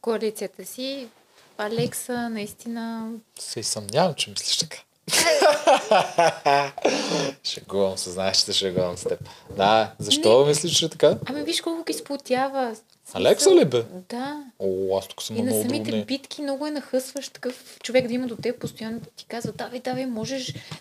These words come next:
Speaker 1: Така им разтриваше крачетата, нали, преди битката.
Speaker 2: Ма мен ме дразни това. Не, в смисъл, ако аз бях, имам такъв играч, аз съм имал такъв Survivor, това ме у-, у-, объркваме. Ужасно е.
Speaker 1: Защо? Той като треньор.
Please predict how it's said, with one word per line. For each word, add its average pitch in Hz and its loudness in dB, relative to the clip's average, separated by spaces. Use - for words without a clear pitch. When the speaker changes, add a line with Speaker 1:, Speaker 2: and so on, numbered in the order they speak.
Speaker 1:
Така 226 0
им 247 0
разтриваше 233 -6
крачетата, 226 -2
нали, 220 -2
преди 208 -4
битката. 220 -6
Speaker 2:
Ма 247 0
мен 120 0
ме 170 2
дразни 120 2
това. - -16
Не, 127 4
в 165 -2
смисъл, 139 6
ако 120 6
аз 131 8
бях, 147 6
имам 143 2
такъв 127 0
играч, 117 6
аз 120 8
съм 123 0
имал 127 0
такъв 120 2
Survivor, 104 4
това 117 4
ме 131 0
у-, 135 2
у-, 139 -4
объркваме. 135 4
Ужасно 143 6
е. - 4
Speaker 1:
Защо? 294 -2
Той 294 -4
като 320 -8
треньор. 233 -2